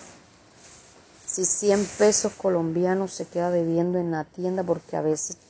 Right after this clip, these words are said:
se lleva la plata falla por esta situación que estamos en la que los, los precios van es hacia arriba, cien pesos va y se paga. Ya. Pero esa,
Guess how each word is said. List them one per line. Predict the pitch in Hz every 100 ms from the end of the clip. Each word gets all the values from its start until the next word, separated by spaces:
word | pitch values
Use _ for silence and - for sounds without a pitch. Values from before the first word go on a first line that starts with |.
| -
se | - 165
lleva | 160 165
la | 170 160
plata | 160 156 175 -
falla | - 170 175 165 _ _ _ _ _ -
por | 156
esta | 160 - 180
situación | - 165 160 - 165
que | -
estamos | 170 - 170 170 175 - - -
en | 170 165
la | 156
que | - 151 143 - -
los, | 165 147 - -
los | 170 156
precios | - 175 160 175
van | 165 165
es | 175
hacia | 170 160 160
arriba, | 147 151 208 220 226 - - - - _ _ - _ _
cien | - - 185 175
pesos | - 185 180 180 170
va | 165
y |
se | 160 170
paga. | 165 160 151 147 - - - - - - - - - - - - - _ _ _ _ _ - _ _ -
Ya. | 151 139 - _ _ _ _ _ _ _ _ _ _ -
Pero | 175 165 165
esa, | 160 202